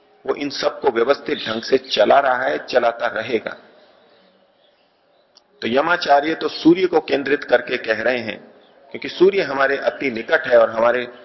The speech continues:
प्रतिदिन का प्रत्यक्ष है उससे कि यतश्च उदेति सूर्य है, जिससे ये सूर्य उदय होता है, और यत्र च अस्तम गच्छति,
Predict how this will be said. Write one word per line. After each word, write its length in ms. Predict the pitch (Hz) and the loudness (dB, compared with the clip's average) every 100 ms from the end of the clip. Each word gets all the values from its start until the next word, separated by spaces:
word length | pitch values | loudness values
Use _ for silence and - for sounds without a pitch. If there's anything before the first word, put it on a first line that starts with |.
| - - | -20 -14
प्रतिदिन 400 | 127 151 180 160 | -8 -4 -4 -4
का 140 | 147 120 | 0 0
प्रत्यक्ष 580 | - 113 - 190 180 143 | 0 -6 -4 -4 -2 -2
है 160 | 120 | 0
उससे 320 | 110 - 107 98 - - - - - _ | 0 0 -4 -4 -6 -20 -20 -20 -20 _
कि 160 | 123 120 | -4 0
यतश्च 380 | 156 190 - - | 2 0 0 0
उदेति 520 | 170 143 156 170 170 | 2 2 0 -2 -4
सूर्य 380 | - 139 120 113 | 0 2 4 2
है, 140 | 107 - - - | 2 -8 -10 -16
जिससे 400 | - 143 - - | -12 -8 -8 0
ये 140 | 190 160 | 2 2
सूर्य 460 | - 143 147 143 - | 2 2 2 0 0
उदय 220 | 117 135 | 0 2
होता 320 | 156 127 117 113 | 2 0 -2 -2
है, 180 | 95 92 - - _ _ _ _ _ _ _ _ | -2 -10 -18 -20 _ _ _ _ _ _ _ _
और 220 | 117 117 104 | 0 0 0
यत्र 280 | 156 - 175 | -2 -2 -6
च 100 | 170 165 - - - - - | 0 0 0 -6 -20 -16 -10
अस्तम 400 | 120 - 175 165 | -8 -6 -4 0
गच्छति, 500 | 131 - 135 156 | 0 0 -4 -4